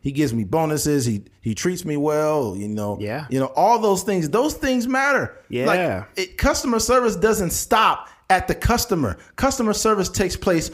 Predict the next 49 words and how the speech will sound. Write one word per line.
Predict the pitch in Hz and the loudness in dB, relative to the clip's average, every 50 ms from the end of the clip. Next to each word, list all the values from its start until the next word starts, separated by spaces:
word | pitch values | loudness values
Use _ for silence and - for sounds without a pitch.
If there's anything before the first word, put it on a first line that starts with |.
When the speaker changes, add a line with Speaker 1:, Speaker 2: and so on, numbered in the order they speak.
| - - - | -12 -10 -2
Speaker 1:
all | - 180 208 240 233 | 2 4 6 6 6
the | 226 214 | 6 6
way | 196 214 214 214 | 6 6 6 4
to | 214 - 185 | 4 2 0
the | 156 147 | -2 -2
top. | - - - - 196 165 - - - - - - | -2 0 2 2 4 2 2 0 -4 -14 -8 -4
The | - 143 | -2 -2
person | 139 - 208 220 214 214 - 190 | 0 2 2 2 2 2 0 0
that | 180 170 175 - | -2 -2 -2 0
owns | 175 196 220 226 208 220 | 0 0 0 0 -2 -2
the | 214 | -2
company | 214 - 226 240 240 269 262 269 294 302 285 - _ _ _ _ _ _ _ _ - | 0 -2 -2 -2 -2 -2 -4 -4 -4 -6 -8 -14 _ _ _ _ _ _ _ _ -4
ver-, | 135 117 196 220 226 220 - | 0 2 4 4 2 2 0
and | 202 214 233 240 233 | -2 0 2 2 2
the | 226 | 2
people | 233 247 240 208 220 | 4 4 2 2 2
that | 196 175 151 | 0 0 2
work | 160 196 233 226 | 2 0 0 0
for | - 240 | 2 2
the | 233 233 | 2 2
company, | 240 247 254 262 262 302 294 285 | 2 0 0 0 -2 -4 -4 -2
like, | 269 202 170 - - | 0 0 0 0 0
all | 185 202 254 269 262 | 2 2 4 2 2
these | 262 254 247 247 | 0 -2 -4 -4
things | - 240 233 226 220 - | -2 -2 -2 -2 -2 -2
are | - 180 196 185 175 | 2 2 2 2 2
important. | 156 - - 233 247 240 - 82 - - _ _ _ _ - | 0 -2 -2 -2 -2 -2 -4 -6 -10 -12 _ _ _ _ -12
Speaker 2:
Mm-hmm. | 127 123 113 104 113 - _ _ _ _ _ _ _ _ - 123 | -10 -8 -8 -10 -12 -16 _ _ _ _ _ _ _ _ -4 0
Speaker 1:
Believe | 135 165 196 262 302 269 | 0 2 2 2 2 2
it | 240 | 2
or | 220 214 | 2 2
not, | 226 226 208 196 | 4 4 4 2
if | 175 - | 2 2
you | 202 240 247 233 | 0 0 0 2
own | 202 226 240 226 | 0 2 2 0
a | 214 208 | -2 -2
company, | - 208 220 269 254 302 294 302 311 311 - - | -2 -2 -2 -2 -2 -4 -6 -6 -6 -6 -4 -2
let's | 196 190 - | -2 0 0
say | 233 220 | 0 0
you | 208 196 208 220 | 0 0 0 0
own | 190 185 175 | 0 0 0
a | 156 127 | 0 -2
company | - 190 190 185 175 131 107 90 87 - _ _ _ _ _ _ _ - | -2 -2 -2 -2 -4 -6 -8 -10 -12 -14 _ _ _ _ _ _ _ -8
and | 135 139 | -6 -4
you | 151 160 | -2 0
talk | - 202 180 170 | 2 2 2 4
about | 170 165 151 143 - | 2 2 0 0 2
customer | - 185 185 - - 151 143 | 2 0 0 0 -2 -4 -4
service, | 135 - 180 180 156 123 95 80 - - | -2 0 2 2 2 0 -2 -6 -8 -10